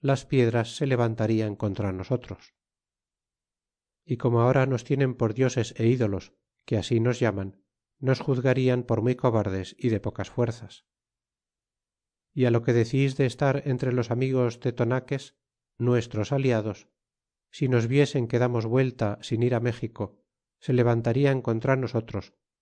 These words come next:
y la causa dello sería que como les quitamos que no diesen tributo a Montezuma, enviaría sus poderes mexicanos contra ellos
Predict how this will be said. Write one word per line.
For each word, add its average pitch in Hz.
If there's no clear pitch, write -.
y 123
la 113
causa 131
dello 131
sería 113
que 123
como 117
les 110
quitamos 131
que 110
no 117
diesen 117
tributo 117
a 98
Montezuma, 120
enviaría 120
sus 131
poderes 127
mexicanos 123
contra 131
ellos 101